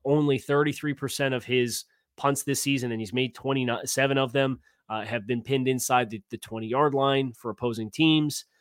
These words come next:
Uh, there's not been a lot of really attractive special teams play from your specialists. But Braxton Berrios, although he does play on offense,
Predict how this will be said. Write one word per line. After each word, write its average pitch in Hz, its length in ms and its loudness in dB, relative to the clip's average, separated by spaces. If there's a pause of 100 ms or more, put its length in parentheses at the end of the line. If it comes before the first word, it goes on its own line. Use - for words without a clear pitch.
(340)
Uh, 104 320 -10
there's 123 300 -4
not 139 400 4 (220)
been 135 520 6 (280)
a 120 80 -2
lot 127 440 4
of 113 200 -6
really 131 520 2
attractive - 960 0 (240)
special 131 520 2
teams 123 440 -4
play 117 440 0
from 113 280 -6
your 104 140 -6
specialists. - 1300 -6 (1400)
But 113 140 -14
Braxton 139 440 6
Berrios, 139 480 6
although 123 240 -2
he 117 120 -6
does 127 200 -2
play 123 200 -4
on 110 140 -4
offense, 107 600 -6